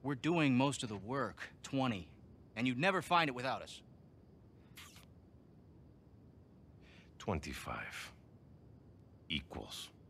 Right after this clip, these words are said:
Speaker 1: Twenty-five. Does that sound fair, guys?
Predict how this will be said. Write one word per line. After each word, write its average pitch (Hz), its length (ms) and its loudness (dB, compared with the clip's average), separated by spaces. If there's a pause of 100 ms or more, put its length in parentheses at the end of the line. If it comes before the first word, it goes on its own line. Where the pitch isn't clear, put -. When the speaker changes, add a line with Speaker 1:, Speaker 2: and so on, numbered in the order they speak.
(2750)
Speaker 1:
Twenty-five. 76 680 -6 (580)
Does - 100 -16
that 82 100 -10
sound 85 220 -2
fair, 90 180 0
guys? 90 300 -2